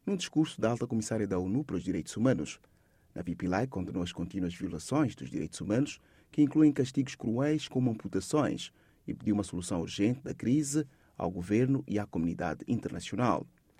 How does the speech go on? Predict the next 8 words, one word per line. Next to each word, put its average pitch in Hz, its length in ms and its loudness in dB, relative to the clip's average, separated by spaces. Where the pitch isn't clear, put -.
O - 80 -12
pronunciamento 90 540 -2
apresentado 87 840 -4
no 90 100 -8
Conselho 90 400 -4
dos 85 120 -14
Direitos 85 340 -6
Humanos 90 440 -6